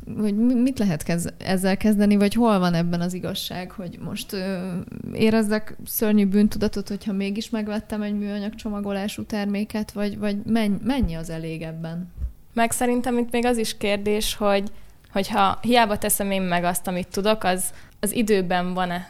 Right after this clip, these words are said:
Speaker 2: Tehát ugye itt az is kérdés, hogy, hogy mennyi ideje van még a bolygónak hátra így, hogy mi ilyen életmódot folytatunk, ilyen mennyiségben, öm,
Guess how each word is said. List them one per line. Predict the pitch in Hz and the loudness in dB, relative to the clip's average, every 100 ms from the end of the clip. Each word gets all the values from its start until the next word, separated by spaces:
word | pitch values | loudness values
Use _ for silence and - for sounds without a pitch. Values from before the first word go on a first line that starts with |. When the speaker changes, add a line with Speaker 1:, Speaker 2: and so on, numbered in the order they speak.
| - | -12
Speaker 2:
Tehát | - 208 214 | -4 -2 0
ugye | 208 | 0
itt | 214 | 0
az | 220 | 0
is | 202 - | -2 -4
kérdés, | 202 196 196 - | -4 -4 -4 -4
hogy, | 196 202 - - - | -4 -6 -12 -20 -2
hogy | 202 202 | 2 4
mennyi | 214 214 | 4 4
ideje | 196 190 185 | 4 4 4
van | 180 | 2
még | 185 175 | 0 -2
a | 175 | 0
bolygónak | 208 196 180 180 185 | 2 2 2 0 -2
hátra | 196 185 190 180 | -2 -2 -2 -4
így, | 180 - | -4 -4
hogy | 180 | -4
mi | 175 - - | -4 -6 -2
ilyen | 185 185 | 0 0
életmódot | 196 214 233 233 240 | 0 0 0 2 0
folytatunk, | - 233 226 214 190 190 | 0 0 0 -4 -6 -4
ilyen | 196 208 | -2 0
mennyiségben, | 226 233 233 262 247 233 254 254 - - - - - | 2 0 0 0 0 4 4 4 -2 -10 -14 -10 2
öm, | 208 202 202 214 | 4 6 4 2